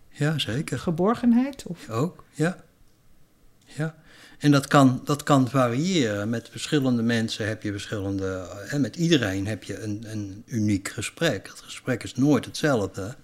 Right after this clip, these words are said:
Speaker 1: Dus voor iedereen is dat, is dat iets anders.
Speaker 2: Ja.
Speaker 1: Eh, maar volgens mij, eh, door een, een, een, een object, een,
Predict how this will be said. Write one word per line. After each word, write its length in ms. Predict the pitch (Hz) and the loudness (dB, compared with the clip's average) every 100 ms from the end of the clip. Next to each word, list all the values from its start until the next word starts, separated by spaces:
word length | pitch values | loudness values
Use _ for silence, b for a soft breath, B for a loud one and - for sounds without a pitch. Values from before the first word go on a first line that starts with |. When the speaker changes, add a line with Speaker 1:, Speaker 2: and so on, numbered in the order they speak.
| B B B B B B | B B B B B B
Speaker 1:
Dus 160 | - 120 | -6 -4
voor 160 | - 156 | -2 2
iedereen 400 | 143 127 113 107 | 4 4 4 2
is 120 | - | -2
dat, 220 | 104 - | -6 -8
is 180 | - 110 | -6 -4
dat 160 | 120 - | -4 -4
iets 280 | 131 113 - | -4 -4 -2
anders. 720 | 98 104 139 190 - - - - | 0 2 2 0 -6 -14 -18 -8
Speaker 2:
Ja. 260 | 185 190 - - | -4 -4 -6 -8
Speaker 1:
Eh, 540 | 131 123 123 117 110 104 | -4 -2 0 -2 -4 -8
maar 320 | - 131 123 - | -4 -2 -2 4
volgens 380 | 139 107 107 | 4 4 -2
mij, 540 | - 135 131 120 110 107 _ b b b _ _ | 4 6 6 2 0 -6 _ b b b _ _
eh, 560 | - 117 117 110 104 101 92 - | -8 -6 -4 -4 -4 -6 -10 -6
door 440 | 110 127 120 107 | 2 4 4 2
een, 200 | 113 123 | 2 0
een, 260 | - 117 107 | 0 -2 -2
een, 320 | 107 107 101 - | -4 -6 -6 -10
een 200 | - 104 | -6 -4
object, 840 | 92 - 120 135 139 - - - | -6 -4 0 0 -2 -10 -10 -12
een, 280 | - 107 92 | -10 -10 -10